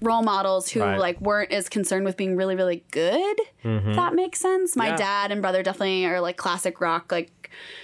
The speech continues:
Speaker 1: shredders. And it
Speaker 2: Okay.
Speaker 1: wasn't until I met people that were, like, more into punk
Speaker 2: Yeah.
Speaker 1: and, like, just playing for the sake of playing, even if it's three chords, that I think
Speaker 2: Yeah.
Speaker 1: I, it felt more attainable to me.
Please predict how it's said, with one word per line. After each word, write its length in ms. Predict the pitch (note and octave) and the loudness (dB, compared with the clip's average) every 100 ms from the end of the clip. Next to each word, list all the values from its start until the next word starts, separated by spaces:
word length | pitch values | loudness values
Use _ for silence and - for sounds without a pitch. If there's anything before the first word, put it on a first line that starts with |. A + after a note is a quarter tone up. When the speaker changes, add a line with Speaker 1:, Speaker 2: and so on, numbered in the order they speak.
| - | -4
Speaker 1:
shredders. 840 | - - A3 G3+ F#3 E3 D3+ F#3 - | -2 0 0 2 2 2 0 -2 -2
And 160 | F#3+ | 0
it 60 | F#3+ | 2
Speaker 2:
Okay. 80 | F3+ | 2
Speaker 1:
wasn't 220 | G3 A3 | 0 0
until 220 | G#3+ G3+ | -2 0
I 100 | G3 | 0
met 200 | G3 - | 0 -2
people 340 | - G3 G3 F#3 | -2 0 2 2
that 180 | F#3 - | 2 0
were, 120 | F3+ | 0
like, 320 | E3+ D#3+ - - - - | 0 -2 -6 -20 -20 -6
more 260 | A3 G#3+ G#3+ | 0 2 2
into 340 | G3+ G3 - | 0 0 -4
punk 800 | F3 - G#3 F#3+ F#3 - - - - - - | -4 -2 0 2 0 -4 -10 -12 -20 -12 -2
Speaker 2:
Yeah. 140 | G#2+ | 0
Speaker 1:
and, 100 | G2+ | 2
like, 220 | F#3+ - - - _ _ _ _ - | 0 -2 -14 -20 _ _ _ _ -6
just 380 | G#3+ G3 - - | -2 -2 -4 -6
playing 380 | - G3 F#3+ F#3+ | 0 2 2 2
for 100 | F#3+ | 0
the 60 | |
sake 160 | F3+ F3 | 0 -2
of 60 | |
playing, 240 | F3 F3 F3 | -2 2 2
even 240 | E3+ E3+ | 2 2
if 60 | E3+ | 0
it's 140 | E3 | -2
three 160 | - E3 | 0 -2
chords, 420 | - D3 F#2+ - | 0 0 0 0
that 120 | D3 | -2
I 80 | C#3+ | -2
think 140 | - | -2
Speaker 2:
Yeah. 120 | A2 F#2 | -2 -2
Speaker 1:
I, 220 | E2+ - | -2 -2
it 100 | - | -2
felt 200 | F3+ - | -2 -2
more 120 | C3 | -2
attainable 420 | E4+ - - F2+ | -2 -4 -2 -2
to 60 | - | -2
me. 220 | D#2 G#3 | -4 -6